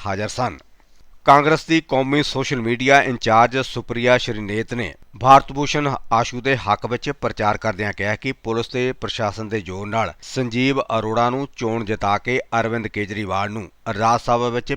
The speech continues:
ਭੇਜਣ ਦੀ ਸਾਜ਼ਿਸ਼ ਕੀਤੀ ਜਾ ਰਹੀ ਹੈ, ਪਰ ਹਲਕੇ ਦੇ ਸੂਝਵਾਨ ਵੋਟਰ ਉਹਨਾਂ ਦਾ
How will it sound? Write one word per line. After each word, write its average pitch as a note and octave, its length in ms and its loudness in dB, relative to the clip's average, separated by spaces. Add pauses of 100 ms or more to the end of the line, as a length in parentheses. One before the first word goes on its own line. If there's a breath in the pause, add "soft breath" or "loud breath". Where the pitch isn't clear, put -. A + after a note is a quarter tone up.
(100)
ਭੇਜਣ G#2 280 -2
ਦੀ A#2 200 -6
ਸਾਜ਼ਿਸ਼ A2+ 480 -4
ਕੀਤੀ B2+ 280 -10
ਜਾ G2 160 -2
ਰਹੀ F#2+ 160 -6
ਹੈ, G2+ 260 -4 (720)
ਪਰ C#3+ 200 8
ਹਲਕੇ C3 440 2
ਦੇ C#3+ 160 2
ਸੂਝਵਾਨ B2 580 -2
ਵੋਟਰ G#2 340 -6
ਉਹਨਾਂ B2+ 400 -2
ਦਾ A#2+ 200 6